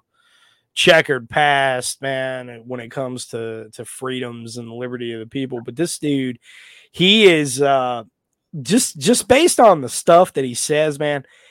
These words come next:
his podcast, he's got a podcast. His podcast is wild. I don't know if y'all seen the clips from it, from his, it, he, this shit is wild.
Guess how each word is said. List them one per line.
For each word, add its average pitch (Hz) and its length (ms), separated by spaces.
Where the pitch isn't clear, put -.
his 247 340
podcast, - 1120
he's 151 100
got 262 180
a - 40
podcast. - 840
His 233 140
podcast 175 680
is 107 120
wild. 127 460
I 190 100
don't 254 100
know 220 120
if 185 120
y'all 170 160
seen 185 300
the 147 80
clips - 600
from 185 240
it, 180 180
from 151 180
his, 147 280
it, 143 240
he, 160 380
this 285 140
shit 160 300
is 113 160
wild. 135 540